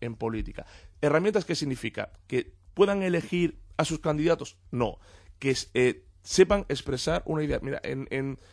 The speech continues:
en la web, eh, de, de muchos partidos, Podemos, eh, Ciudadanos, se ha abierto un mecanismo en el cual la gente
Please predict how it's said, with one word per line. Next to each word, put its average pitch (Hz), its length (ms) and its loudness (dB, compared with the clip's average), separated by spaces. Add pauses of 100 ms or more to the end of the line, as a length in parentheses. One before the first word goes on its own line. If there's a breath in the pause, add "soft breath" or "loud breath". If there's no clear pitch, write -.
(260 loud breath)
en 127 360 -4
la 127 160 -2
web, 196 300 2 (360)
eh, 123 300 -6
de, 123 240 0
de 120 120 -2
muchos 135 260 -6
partidos, 135 500 0
Podemos, 135 680 -2
eh, 107 120 -8
Ciudadanos, 139 480 -4 (440 loud breath)
se - 200 0
ha - 20 6
abierto 175 320 2
un 175 120 0
mecanismo 170 380 -2
en 160 60 -2
el 147 80 -4
cual 160 200 -2
la 151 60 -2
gente 165 440 -8